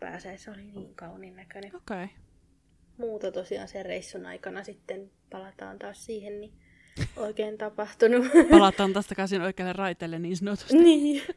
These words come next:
Speaker 1: <laughs> Niin.
Speaker 2: Lähti taas vähän. Ei mullakaan mun siis päätapahtumat silloin Manchester-reissulla, että tosiaan nähtiin sen Penin kaa, et käytiin
Speaker 1: Mm.
Speaker 2: silloin syömässä. T G I Friday, ensimmäinen kerta siellä.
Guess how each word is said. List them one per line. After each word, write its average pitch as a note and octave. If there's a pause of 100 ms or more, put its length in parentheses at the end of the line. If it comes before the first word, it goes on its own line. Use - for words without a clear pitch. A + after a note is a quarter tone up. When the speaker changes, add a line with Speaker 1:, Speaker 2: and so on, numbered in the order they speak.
(120)
Speaker 1:
<laughs> F#4+
Niin. E4+
Speaker 2:
Lähti C4
taas G3
vähän. G#3 (680)
Ei C4
mullakaan A3
mun G#3+
siis -
päätapahtumat G3
silloin G3
Manchester-reissulla, F#3+
että F#3
tosiaan G3
nähtiin F#3
sen G3+
Penin B3+
kaa, G3
et - (540)
käytiin A3
Speaker 1:
Mm. -
Speaker 2:
silloin G#3+
syömässä. A#3+ (1700)
T -
G G#3+
I G3+
Friday, A#3+
ensimmäinen G3+
kerta G#3
siellä. C4